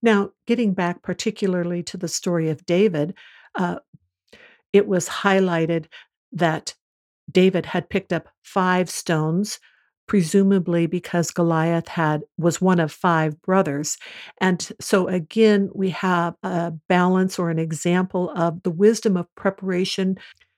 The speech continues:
combined with acting in faith.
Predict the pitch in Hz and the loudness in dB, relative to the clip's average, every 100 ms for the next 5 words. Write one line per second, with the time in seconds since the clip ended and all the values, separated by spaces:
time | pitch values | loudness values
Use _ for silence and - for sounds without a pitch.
0 | _ _ _ - 190 180 190 208 226 202 | _ _ _ -2 0 2 2 2 0 -2
1 | 170 - - 165 - 196 175 - 226 208 | -4 -6 -6 -6 -6 -6 -4 -4 0 2
2 | 196 - 151 - - | 0 -4 -8 -8 -16